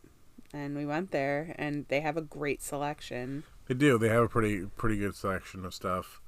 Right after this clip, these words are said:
Speaker 2: Um, they do have, like, where you can buy singles of stuff, too.
Speaker 1: Mm-hmm.
Speaker 2: Um, and just other, you know, just buying, like, four, full four-packs or six-packs or whatever.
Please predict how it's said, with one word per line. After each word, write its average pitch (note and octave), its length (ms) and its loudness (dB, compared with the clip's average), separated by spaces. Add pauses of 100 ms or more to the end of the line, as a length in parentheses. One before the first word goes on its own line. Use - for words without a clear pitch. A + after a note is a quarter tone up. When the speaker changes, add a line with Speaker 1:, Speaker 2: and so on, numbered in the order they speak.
(480)
Speaker 2:
Um, F#2 500 -2
they G2+ 120 -2
do F#2+ 160 -2
have, F#2+ 300 -2 (500)
like, F#2 160 -6
where F#2+ 100 -4
you F2+ 60 -6
can F2+ 140 -12
buy F2+ 160 -2
singles F2+ 640 -6
of F2+ 160 -8
stuff, F2 340 -6
too. F2 460 -6 (280)
Speaker 1:
Mm-hmm. D#3 480 -8
Speaker 2:
Um, F2+ 520 -4 (1500)
and C#3+ 160 6
just C3+ 200 6
other, A2 480 -2
you G#2 120 -4
know, F#2+ 140 -4
just F#2+ 220 -8 (100)
buying, F#2+ 420 -2
like, F2 200 -6
four, F2+ 400 -4 (240)
full F#2 300 -6
four-packs F2 680 -6
or E2+ 120 -6
six-packs E2+ 600 -8
or F2+ 60 -4
whatever. E2+ 400 -4